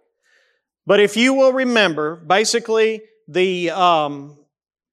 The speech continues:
the Lamb has taken the title deed to creation. You remember that? And it has seven seals on it. And in those days, anytime there was a deed to a land or to a house or something of that nature,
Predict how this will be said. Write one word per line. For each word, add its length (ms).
the 160
Lamb 540
has 260
taken 640
the 140
title 520
deed 500
to 120
creation. 800
You 100
remember 280
that? 360
And 120
it 140
has 240
seven 600
seals 640
on 240
it. 120
And 160
in 160
those 300
days, 500
anytime 560
there 160
was 180
a 80
deed 580
to 260
a 40
land 600
or 80
to 220
a 60
house 440
or 40
something 440
of 100
that 220
nature, 500